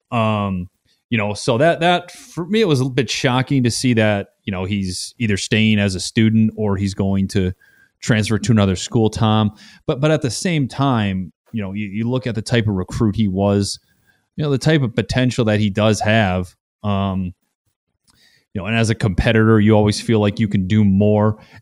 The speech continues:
And I think what these, what these, what these student athletes are seeing now, Tom, is,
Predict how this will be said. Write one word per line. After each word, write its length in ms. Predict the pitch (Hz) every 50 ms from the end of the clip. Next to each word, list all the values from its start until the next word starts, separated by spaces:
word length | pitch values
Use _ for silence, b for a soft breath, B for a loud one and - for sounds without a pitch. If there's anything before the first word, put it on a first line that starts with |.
| B
And 120 | - 110 107
I 120 | 101 98
think 760 | 95 - - - - - - 180 175 156 135 117 - - - _ _ _ _ _ _
what 220 | - 117 107 -
these, 260 | - 131 123 110 - - _ _ _ _
what 140 | - 110 -
these, 360 | - 117 110 104 95 - -
what 120 | - 127 101
these 140 | 117 110 -
student 260 | - - 135 127 120 120
athletes 300 | 120 117 - 113 - -
are 60 | 92
seeing 360 | - - - 139 139 131 113
now, 180 | 95 95 98 95
Tom, 500 | - - 110 104 98 98 95 98 101 - -
is, 520 | 117 110 101 98 98 95 95 92 - -